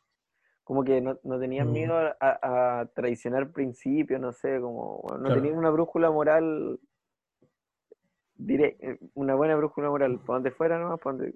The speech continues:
Speaker 1: podían tener
Speaker 2: Claro,
Speaker 1: como el
Speaker 2: y
Speaker 1: tiempo
Speaker 2: por,
Speaker 1: allá.
Speaker 2: y por eso E-, Evelyn también se, se emociona tanto con la, cuando van a la cena en la Casa Blanca y la weá. Como, puta, ¿qué importa que es la, es la Casa Blanca, el presidente? ¿Qué importa que el weón sea un facho culiao.
Speaker 1: La cagó.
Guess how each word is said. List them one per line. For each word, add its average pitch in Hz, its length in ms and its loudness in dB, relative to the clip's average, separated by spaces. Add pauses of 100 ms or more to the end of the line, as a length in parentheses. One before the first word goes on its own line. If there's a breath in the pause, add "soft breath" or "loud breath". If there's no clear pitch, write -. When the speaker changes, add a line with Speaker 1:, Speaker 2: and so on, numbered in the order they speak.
Speaker 1:
podían 139 280 -2
tener - 200 -6
Speaker 2:
Claro, 156 200 4
Speaker 1:
como 127 120 4
el 123 60 0
Speaker 2:
y - 40 -2
Speaker 1:
tiempo 135 200 -4
Speaker 2:
por, 143 80 4
Speaker 1:
allá. - 200 0 (580)
Speaker 2:
y 131 60 -8
por 127 200 0
eso 156 340 2
E-, 147 360 2
Evelyn 147 320 2
también 139 260 4
se, 135 200 -8
se 131 100 -4
emociona 131 340 4
tanto 147 300 4
con 139 140 4
la, 127 480 2
cuando 123 200 4
van 131 140 4
a 131 40 4
la 123 80 4
cena 139 200 2
en 131 80 4
la 123 60 4
Casa 123 180 2
Blanca 139 400 2
y 127 40 2
la 123 140 2
weá. 135 340 2 (520 loud breath)
Como, 123 340 -2
puta, 143 220 0
¿qué 143 80 2
importa 165 420 2
que 156 240 0
es 147 60 -2
la, 135 240 2
es 139 100 4
la 139 100 6
Casa 135 220 2
Blanca, 135 300 0
el 120 80 2
presidente? 135 480 0
¿Qué - 100 -4
importa 160 320 2
que 151 80 -2
el 151 60 -2
weón 147 180 0
sea 151 200 -8 (120)
un 143 380 -6 (840)
facho 139 260 2
culiao. 139 360 4 (1300)
Speaker 1:
La 135 160 2
cagó. 120 360 0